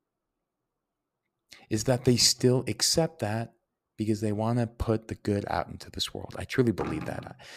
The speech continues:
You know, there are certain teachers out there that, you know, they just do it. They show up to get them, you know, the paycheck and whatnot. Um, you know, if you're, if you're that kind of teacher, um,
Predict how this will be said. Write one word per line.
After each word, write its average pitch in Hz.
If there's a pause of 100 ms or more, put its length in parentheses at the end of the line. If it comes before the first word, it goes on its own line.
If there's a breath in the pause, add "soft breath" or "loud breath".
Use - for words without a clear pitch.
(120)
You 98
know, 104
there 139
are 156
certain 107
teachers 92
out 87
there 87
that, 82
you 92
know, 85
they 85
just 98
do 87
it. 87
They 80
show 80
up - (320 loud breath)
to -
get 90
them, 80 (440 loud breath)
you 90
know, 82
the 80
paycheck 85
and 85
whatnot. 87
Um, 85 (440 loud breath)
you 101
know, 92
if -
you're, 135
if 110
you're 120
that 101
kind 98
of 82
teacher, 95 (1000)
um, 87